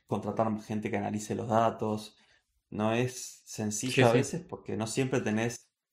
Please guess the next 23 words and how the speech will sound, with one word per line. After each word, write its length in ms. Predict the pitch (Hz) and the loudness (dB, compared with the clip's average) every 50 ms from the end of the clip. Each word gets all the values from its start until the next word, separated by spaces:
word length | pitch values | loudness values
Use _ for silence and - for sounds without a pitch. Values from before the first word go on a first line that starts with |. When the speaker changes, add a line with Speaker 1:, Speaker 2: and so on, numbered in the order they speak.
| _ - | _ -6
Speaker 1:
eh, 440 | - 104 101 95 95 98 98 101 92 92 | -4 -2 -2 0 -2 -2 -4 -6 -8 -10
el 80 | - | -12
respaldo 560 | - - - - - 107 107 107 107 107 104 | -14 -16 -10 0 2 2 4 4 4 2 2
de 80 | 101 98 | 2 0
todo 200 | - - 110 107 | 0 0 0 0
el, 220 | 104 98 - - | 0 -2 -4 -6
de 120 | - 101 95 | -8 -8 -2
todo 160 | - 120 113 | 2 4 4
el 80 | 113 104 | 4 2
equipo 260 | 104 - 107 110 110 | 0 -4 -4 -4 -6
ejecutivo. 720 | 107 - _ _ - - - 160 131 - - - - - - | -8 -8 _ _ -18 -6 -2 0 0 0 -2 -4 -8 -10 -6
A 60 | 92 | -4
veces 260 | 104 120 - 113 - | -2 -2 -2 -4 -6
tenés 180 | - 101 101 - | -4 -8 -8 -4
suerte 440 | - 117 120 123 - - 135 110 | -2 -2 -2 -2 -2 -6 -4 -4
y 240 | - - - - _ _ _ _ _ - | -4 -6 -8 -14 _ _ _ _ _ -6
todos 220 | - 98 98 98 | -2 -2 -2 -2
están 180 | - - 98 98 | -4 -6 -6 -4
de 60 | 95 | -4
acuerdo 340 | 101 - 110 123 135 135 110 | 0 4 4 4 4 4 -2
y 40 | 101 | -6
ya 100 | - - | -8 -10
está. 340 | - - 131 110 95 - | -6 -2 -2 -2 -2 -2